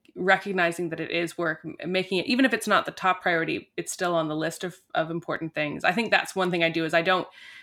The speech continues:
it's not like, "Oh, I'll take some time off and do some reading." It's like, "No, this reading is part of my work." Even if I'm doing it somewhere cozy,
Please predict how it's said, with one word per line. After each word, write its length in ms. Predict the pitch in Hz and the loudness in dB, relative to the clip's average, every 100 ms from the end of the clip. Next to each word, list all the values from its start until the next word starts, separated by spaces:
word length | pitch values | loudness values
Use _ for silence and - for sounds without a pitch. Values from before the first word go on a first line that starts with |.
| - | -4
it's 100 | 208 | 4
not 100 | 226 | 6
like, 140 | 196 - | 6 6
"Oh, 380 | 226 214 202 - | 6 8 6 4
I'll 220 | - 202 | 6 8
take 200 | 208 226 | 6 0
some 140 | - 202 | -4 -6
time 340 | - 208 180 | -2 0 0
off 380 | - 196 220 - - | 4 4 4 0 -4
and 140 | 180 | -2
do 120 | 170 | -2
some 200 | 170 160 | -2 -4
reading." 320 | 151 139 156 - | -4 -6 -10 -10
It's 100 | - | -6
like, 140 | 190 | -2
"No, 160 | 277 214 | 0 0
this 200 | 240 - | 0 0
reading 240 | 302 269 | 2 2
is 100 | 208 | -2
part 220 | - 208 190 | 0 2 2
of 100 | 185 | 0
my 120 | 175 | -2
work." 240 | 170 - - | -2 -4 -4
Even 240 | 262 254 | -2 0
if 120 | 247 | 2
I'm 140 | 208 202 | 0 2
doing 240 | 190 185 | 0 0
it 100 | - | -2
somewhere 220 | - 185 175 | -2 -2 0
cozy, 600 | 196 190 180 175 160 | 0 2 2 2 0